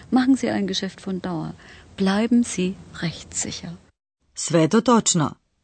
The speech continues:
Speaker 2: ali u praksi njemačkim poduzećima u Istočnoj Europi nije potrebna samo pravna sigurnost. Što učiniti kada se, na primjer, u filijalama firme pojave posjetitelji širokih ramena i u crnim odjelima,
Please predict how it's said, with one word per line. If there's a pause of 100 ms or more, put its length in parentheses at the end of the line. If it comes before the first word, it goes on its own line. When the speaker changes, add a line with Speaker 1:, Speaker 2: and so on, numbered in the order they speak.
(140)
Speaker 2:
ali
u
praksi
njemačkim
poduzećima
u
Istočnoj
Europi
nije
potrebna
samo
pravna
sigurnost. (440)
Što
učiniti
kada
se,
na
primjer,
u
filijalama
firme (340)
pojave
posjetitelji
širokih
ramena
i
u
crnim
odjelima,